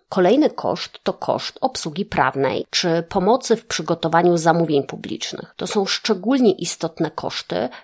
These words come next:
jeżeli mówimy o projektach unijnych. Warto mieć taki koszt w swoim budżecie, dlatego że zamówienia publiczne w projektach unijnych to są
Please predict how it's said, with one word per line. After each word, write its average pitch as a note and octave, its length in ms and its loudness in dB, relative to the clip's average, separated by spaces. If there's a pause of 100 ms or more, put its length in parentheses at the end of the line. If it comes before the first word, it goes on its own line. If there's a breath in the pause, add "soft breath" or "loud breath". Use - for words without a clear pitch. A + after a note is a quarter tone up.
jeżeli F#3+ 400 2
mówimy F3+ 580 2 (120)
o D#3+ 260 2
projektach E3 800 -2
unijnych. E3+ 720 2
Warto F3 1000 2
mieć G3 360 2
taki D#3+ 260 -4
koszt - 320 -8
w - 100 -10
swoim E3 360 -2
budżecie, E3+ 600 -2
dlatego F#3+ 460 0
że F3 140 -2
zamówienia E3+ 560 0
publiczne D#3+ 600 -6
w - 80 -12
projektach E3+ 580 -4
unijnych F#3+ 640 0
to F#3+ 160 0
są E3 400 0